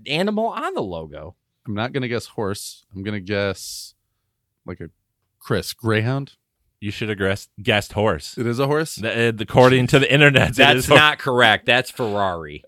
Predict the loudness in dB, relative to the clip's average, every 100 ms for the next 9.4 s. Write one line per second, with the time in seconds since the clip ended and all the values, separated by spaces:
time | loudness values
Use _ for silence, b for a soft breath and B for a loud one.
0 | 2 6 8 6 4 6 8 10 8 6
1 | 4 8 8 8 8 6 6 4 4 0
2 | -4 -6 -4 0 0 -2 -10 -10 -2 -2
3 | 0 0 4 6 4 4 4 6 6 4
4 | 2 6 8 10 8 6 6 6 6 2
5 | 2 -2 2 2 2 0 -2 -4 0 0
6 | 0 0 -2 0 0 0 0 0 0 -2
7 | -2 4 6 6 0 2 4 4 6 6
8 | 6 4 8 8 6 -2 -6 -2 2 4
9 | 6 6 4 2